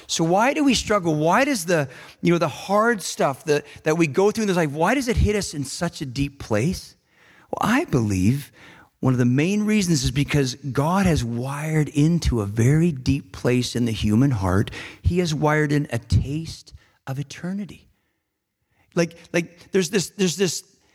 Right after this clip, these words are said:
there's something deep inside the human heart that, that, that there's a taste for how it's meant to be. Right? Let me read verse eleven again. "He has made everything beautiful in its time. He has also set eternity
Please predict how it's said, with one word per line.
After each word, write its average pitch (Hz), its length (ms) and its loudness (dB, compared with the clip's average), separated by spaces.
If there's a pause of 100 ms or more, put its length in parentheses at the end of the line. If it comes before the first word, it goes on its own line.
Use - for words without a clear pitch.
(120)
there's - 160 0
something 262 400 -2
deep 247 240 0
inside 214 640 0 (320)
the 160 80 2
human 226 340 2
heart 214 240 0
that, 202 200 -4
that, 185 200 0 (360)
that 175 180 -2
there's 170 160 2
a 170 40 2
taste 226 420 -4
for 175 100 -8
how 170 260 0
it's - 220 -6 (160)
meant 175 600 0
to 98 120 -6
be. - 340 -12 (420)
Right? 185 140 2
Let 196 120 0
me 233 80 0
read 226 180 0
verse 220 220 0
eleven 208 300 0
again. 202 240 0
"He 202 120 2
has 180 140 0
made 180 180 0
everything 226 460 2
beautiful 220 420 2
in 220 60 0
its 214 180 -4
time. 202 420 -2 (440)
He 180 160 2
has 170 200 0
also 202 420 -2
set - 580 -4
eternity 220 840 0